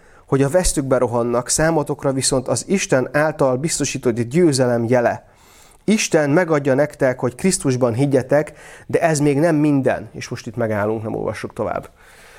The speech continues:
Hogy is ilyen izgatott, izgatott ponton, ö, legyen vége az olvasásnak, hogy várjátok, hogy mi lesz utána. Na, ö, amit itt látunk, hogy itt van egy, van egy, ö, hangváltás, egy hangulatváltás. Eddig ilyen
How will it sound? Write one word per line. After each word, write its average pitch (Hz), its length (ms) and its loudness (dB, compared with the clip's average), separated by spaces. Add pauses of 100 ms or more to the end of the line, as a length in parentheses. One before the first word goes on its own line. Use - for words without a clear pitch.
(260)
Hogy 101 200 -8
is 101 180 -8
ilyen 98 420 -4 (400)
izgatott, 107 480 -6 (100)
izgatott 135 680 -4
ponton, 156 540 0 (360)
ö, 123 300 2
legyen 131 300 2
vége 127 220 2
az 120 80 0
olvasásnak, 135 520 0
hogy 120 120 -2
várjátok, 120 340 0
hogy 117 100 -2
mi 120 80 0
lesz 110 180 0
utána. 95 420 -6 (380)
Na, 196 380 2 (560)
ö, 139 240 2 (120)
amit 269 260 2
itt 143 120 0
látunk, 190 380 0
hogy 180 120 2
itt 175 120 -4
van 214 140 2
egy, 139 260 -2
van 190 160 0
egy, 143 200 -2
ö, 127 300 4 (280)
hangváltás, 131 800 0
egy 143 120 -2
hangulatváltás. 160 720 0
Eddig 208 260 0
ilyen 156 220 0